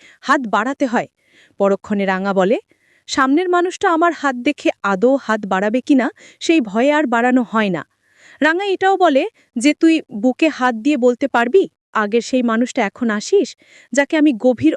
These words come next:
অতলে গিয়েও খুঁজেছিলাম, যে আমাকে অন্ধকার ঘরে লাইট জ্বালিয়ে খেলার জন্য উৎসাহ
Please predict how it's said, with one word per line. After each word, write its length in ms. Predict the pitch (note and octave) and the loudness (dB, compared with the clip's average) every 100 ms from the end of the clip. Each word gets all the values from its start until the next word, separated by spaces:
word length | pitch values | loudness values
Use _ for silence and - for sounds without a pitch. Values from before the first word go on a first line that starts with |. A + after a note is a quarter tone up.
| - | -2
অতলে 380 | A#3+ - D4+ D4+ | -4 0 2 2
গিয়েও 260 | A#3+ D4 | 0 -2
খুঁজেছিলাম, 600 | - - A#3 C4 C#4+ D4 G#4 _ _ _ _ | -2 -4 -2 -2 -2 -4 -4 _ _ _ _
যে 140 | A3+ C#4+ | 0 2
আমাকে 320 | C#4 C#4 - | 2 0 0
অন্ধকার 480 | A3+ B3 B3+ C#4 C#4 | 2 2 0 -2 -2
ঘরে 240 | A3+ B3+ C4 | 0 0 0
লাইট 320 | A3 A3+ B3+ | 0 -2 -4
জ্বালিয়ে 400 | G#3 A3 A#3 C#4 F#3+ _ _ | -2 0 2 0 0 _ _
খেলার 320 | - A#3+ B3+ B3 | -4 0 0 0
জন্য 180 | C4+ C4+ | 2 2
উৎসাহ 340 | A3+ - C4+ | 0 -4 -4